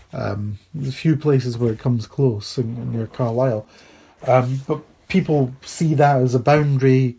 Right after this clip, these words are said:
Queen Elizabeth the First wants to, uh, rebuild and reoccupy Hadrian's Wall.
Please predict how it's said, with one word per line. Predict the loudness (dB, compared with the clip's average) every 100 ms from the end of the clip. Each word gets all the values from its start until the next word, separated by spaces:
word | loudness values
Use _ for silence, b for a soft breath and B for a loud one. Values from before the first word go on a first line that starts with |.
| _
Queen | 0 2
Elizabeth | 4 2 2 0 0
the | 0
First | 2 0 0 -2
wants | -2 -4 -2
to, | 0 2 2
uh, | 0
rebuild | 0 0 2 2 2
and | 0 -2
reoccupy | 0 0 -2 -8 -4 -2 -2 -2 -6 b b b
Hadrian's | 2 2 2 0 -2 -2 0
Wall. | 2 2 0